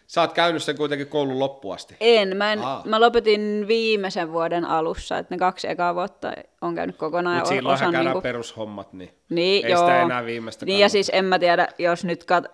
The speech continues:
Speaker 2: katsottais, niin o-, siis osasin mä hitsata, ja sitten mä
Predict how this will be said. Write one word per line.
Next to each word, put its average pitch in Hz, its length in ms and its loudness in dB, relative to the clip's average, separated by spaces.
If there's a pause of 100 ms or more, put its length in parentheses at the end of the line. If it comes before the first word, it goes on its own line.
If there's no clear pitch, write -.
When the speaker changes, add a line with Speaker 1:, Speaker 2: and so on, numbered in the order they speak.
(200)
Speaker 2:
katsottais, 175 480 -2
niin 165 120 0
o-, 170 160 0
siis - 360 -8 (760)
osasin 196 260 -2
mä 156 80 -2
hitsata, 196 440 -4
ja 170 120 2
sitten 180 220 -8
mä 175 200 -2